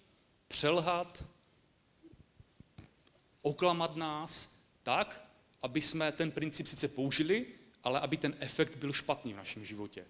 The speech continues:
Takže když Bůh říká, "Si jeho ranami uzdravený", a ty už si vytváříš představu o tom, že to uzdravení k tobě přichází, tak přichází Satan, zlý, a teď najednou přichází ty pochyby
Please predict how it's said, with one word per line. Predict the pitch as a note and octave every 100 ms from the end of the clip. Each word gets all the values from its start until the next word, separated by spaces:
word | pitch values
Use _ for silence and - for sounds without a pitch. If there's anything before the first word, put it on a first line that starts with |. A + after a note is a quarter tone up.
| - - - - - -
Takže | C3+ D3
když | C3+ F3 D#3
Bůh | F#3 D#3
říká, | F3 E3+
"Si | -
jeho | E3 D#3
ranami | E3 E3 D#3
uzdravený", | C3+ B2 C#3+ F#3+ E3 F#2 - - - - - -
a | B2+
ty | - F3+ E3
už | D3+
si | -
vytváříš | D3+ D3 F3+ D#3 C3
představu | - C#3 - G#3+ D#3+ A2 - - _ - _ _ - -
o | C#3
tom, | C3+ G#2+ -
že | B2+
to | A#2
uzdravení | F3+ B2+ D3+ C3+ C#3
k | -
tobě | C#3+
přichází, | - - - A3 A#2 G2+ - - - - -
tak | -
přichází | - C#3+ C3+ C3 C#3+
Satan, | A#2 A2 B2 F#3+ D#3+
zlý, | G#2+ A2 A2+ C#3 F3
a | A#2+
teď | C3+ C3
najednou | C3 C3+
přichází | B2+ - A#2+ B2 B2+ B2 - _ _ - - - -
ty | -
pochyby | - - C3 A2+ A2+